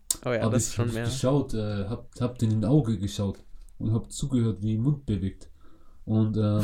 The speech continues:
Speaker 2: ich wusste nicht, Sch-, Schottischland, äh, Tieflande oder Süddeutschland <laughs> oder Schokoladendeutschland.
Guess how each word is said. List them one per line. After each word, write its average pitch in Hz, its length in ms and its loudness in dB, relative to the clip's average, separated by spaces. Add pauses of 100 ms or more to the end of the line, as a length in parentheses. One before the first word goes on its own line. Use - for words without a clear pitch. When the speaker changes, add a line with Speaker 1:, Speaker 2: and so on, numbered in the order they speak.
(280)
Speaker 2:
ich 104 160 -2
wusste 156 280 4
nicht, 104 460 0 (640)
Sch-, - 520 -2
Schottischland, 147 1000 4 (480)
äh, 110 540 2
Tieflande 127 1120 2 (360)
oder 113 500 4
Süddeutschland 127 1120 2
<laughs> - 400 -10 (1300)
oder 113 140 6
Schokoladendeutschland. 120 960 2